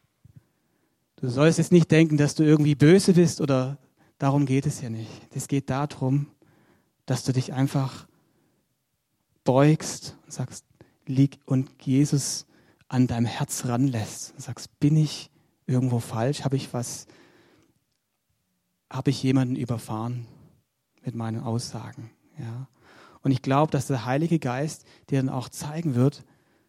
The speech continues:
wo da dieser Bereich ist, ja, oder wo du diesen Fehler begangen hast. Also was uns trennt, ist oft, wenn wir den Fehler bei anderen suchen.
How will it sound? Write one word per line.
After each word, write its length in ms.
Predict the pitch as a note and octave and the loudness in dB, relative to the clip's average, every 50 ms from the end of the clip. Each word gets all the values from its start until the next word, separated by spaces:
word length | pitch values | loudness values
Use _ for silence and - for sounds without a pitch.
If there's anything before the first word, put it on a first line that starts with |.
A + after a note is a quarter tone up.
| _ _ _ _ _ _ _ _ | _ _ _ _ _ _ _ _
wo 180 | - B2+ B2+ | 2 2 2
da 300 | C#3 C#3 C3+ C3+ C#3 C#3 C3+ - _ - | 2 0 -2 -4 -6 -8 -10 -12 _ -10
dieser 220 | B2+ A#2 - B2 | -8 -6 -6 -6
Bereich 420 | - A2+ A2 A2+ A2 A2 B2 B2 | -6 -6 -6 -4 -4 -4 -4 -4
ist, 380 | - D3+ B2 B2 - - - - - _ _ _ _ - | -4 -6 -6 -6 -8 -10 -14 -20 -20 _ _ _ _ -10
ja, 140 | B2 A#2 | -8 -6
oder 240 | - B2 A#2+ A#2 A#2 | -4 -4 -4 -4 -2
wo 260 | A#2+ B2 C3+ C#3 C#3+ | 0 2 2 2 2
du 100 | C#3 C#3 | 2 0
diesen 240 | B2+ C3 B2 - A#2 | 0 0 -2 -4 -6
Fehler 320 | - - B2 A2+ A#2 B2 A#2+ | -8 -8 -8 -8 -6 -8 -8
begangen 480 | B2+ A#2 - A#2+ A#2+ A#2+ B2+ B2+ A2+ | -8 -8 -8 -8 -6 -6 -6 -6 -8
hast. 360 | A#2+ A#2+ A#2 - - _ _ _ _ _ _ _ _ _ _ _ _ _ _ _ _ _ _ _ _ _ _ _ _ _ _ _ _ - _ _ _ _ _ _ _ _ _ _ _ _ _ _ _ _ _ - - _ _ _ _ _ _ _ _ _ _ _ _ _ _ _ _ _ _ _ _ _ _ _ _ _ _ _ _ _ _ _ - | -10 -12 -14 -16 -20 _ _ _ _ _ _ _ _ _ _ _ _ _ _ _ _ _ _ _ _ _ _ _ _ _ _ _ _ -20 _ _ _ _ _ _ _ _ _ _ _ _ _ _ _ _ _ -20 -20 _ _ _ _ _ _ _ _ _ _ _ _ _ _ _ _ _ _ _ _ _ _ _ _ _ _ _ _ _ _ _ 0
Also 280 | C3+ C#3 C#3 D3+ C3+ | 2 4 4 4 4
was 180 | D3 D3 C#3+ - | 2 0 0 -2
uns 180 | D3 - - | -4 -4 -6
trennt, 420 | - C#3 - D#3 E3+ F#3+ F#3 E3 - | -6 -4 -2 0 2 2 2 0 -2
ist 600 | - - B2 B2 A#2+ - - - - - - - _ _ _ - - _ - _ _ _ _ _ _ _ _ _ - _ _ _ _ _ _ _ _ _ _ _ _ _ _ _ _ | -6 -8 -8 -8 -10 -12 -16 -18 -20 -20 -20 -20 _ _ _ -20 -20 _ -20 _ _ _ _ _ _ _ _ _ -20 _ _ _ _ _ _ _ _ _ _ _ _ _ _ _ _
oft, 540 | - B2+ C#3 D3 - - - - - - - - - - - _ _ _ _ _ _ _ _ _ _ _ _ _ _ - | -6 -6 -6 -6 -8 -12 -16 -16 -16 -16 -18 -20 -20 -20 -20 _ _ _ _ _ _ _ _ _ _ _ _ _ _ -8
wenn 120 | C3 A#2+ | -6 -4
wir 60 | A#2 | -4
den 160 | A2+ A#2 A2 | -2 -4 -6
Fehler 640 | A2 - - C3 C#3 C#3+ C3+ B2 B2 B2+ B2 A2 - - | -6 -6 -4 -2 0 0 0 0 0 -2 -4 -6 -10 -16
bei 120 | - - | -16 -14
anderen 380 | - A#2 A#2 A#2 A#2+ A2+ A2 G#2+ | -10 -10 -8 -8 -8 -8 -10 -10
suchen. 480 | - - - A#2+ A2+ - - C#3 A#2+ | -10 -10 -10 -10 -10 -12 -16 -20 -20